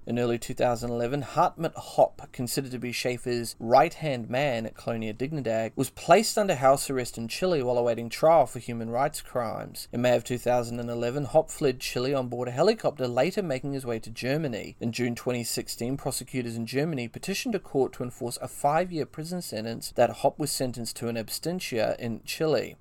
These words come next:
In May twenty nineteen, German prosecutors announced that they dropped their investigation into Hopp and Reinhard Doring. In January twenty twenty, a lawyer for the victims, Petra Schlagenhoff, lodged a complaint s-, seeking to have the investigation reopened.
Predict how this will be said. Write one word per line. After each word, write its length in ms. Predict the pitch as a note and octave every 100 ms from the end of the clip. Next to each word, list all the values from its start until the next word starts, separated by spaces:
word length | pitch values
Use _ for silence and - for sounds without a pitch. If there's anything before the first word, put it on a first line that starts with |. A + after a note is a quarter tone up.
| -
In 160 | A2+ A#2
May 180 | B2 A#2+
twenty 300 | - B2 A#2+
nineteen, 480 | A#2+ A#2 C3 C#3+
German 320 | C#3 B2 B2 A#2+
prosecutors 560 | B2 - A#2 B2+ A#2
announced 320 | A#2 A#2 B2
that 80 | C3
they 80 | B2+
dropped 280 | A2+ D3 A3+
their 120 | C#3
investigation 680 | B2 A#2+ - A#2 A#2 A2 A#2
into 200 | A2+ A2
Hopp 340 | - C3+ D3+
and 220 | A#2+ A2+ A#2+
Reinhard 560 | C3 C#3 A#2+ A#2+ A2+
Doring. 580 | A2+ C3+ D3+ A2+ - - -
In 100 | A#2
January 320 | A2+ A#2+ A#2+
twenty 300 | A#2 A#2+ A#2
twenty, 320 | A2+ - B2+ C#3+
a 80 |
lawyer 240 | A#2+ A#2+ A#2+
for 140 | -
the 100 | A2+
victims, 580 | A2+ A#2+ - A#2+ B2 - -
Petra 640 | C3+ C3 - B2+ A#2 A#2 -
Schlagenhoff, 960 | - B2 B2+ B2 A#2+ A2 A#2 B2 D3 -
lodged 300 | C#3 C3 A#2+
a 40 |
complaint 520 | A#2+ A#2 - F#3 E3+
s-, 280 | - - -
seeking 500 | - - G3 A3 C3+
to 140 | B2+ C#3+
have 160 | C3
the 80 | C#3
investigation 800 | D3+ C3+ - B2+ A2+ A2 - A2+
reopened. 760 | G#2+ G#2 A#2+ D3 B2 G#2+ -